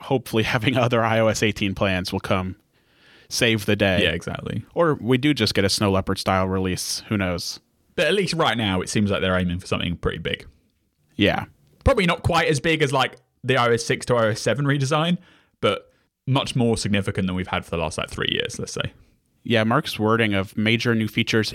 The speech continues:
Speaker 1: and designs is kind of one of the things that stood out to me.
Speaker 2: Yeah, maybe
Speaker 1: We
Speaker 2: that
Speaker 1: haven't
Speaker 2: means, like,
Speaker 1: seen
Speaker 2: app de-, redesigns more than, like,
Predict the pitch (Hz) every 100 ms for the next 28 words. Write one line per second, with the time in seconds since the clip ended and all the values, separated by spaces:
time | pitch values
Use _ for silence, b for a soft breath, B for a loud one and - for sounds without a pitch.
0 | - 110 104 104 101 - - 110 101 98
1 | 87 85 92 - 92 - 101 90 92 110
2 | 110 95 92 98 98 - - 98 90 -
3 | 90 82 85 - b b 185 170 190 202
4 | 147 165 170 156 135 123 110 139 - -
5 | 143 156 156 147 160 156 151 139 120 117
6 | 110 104 98 82 -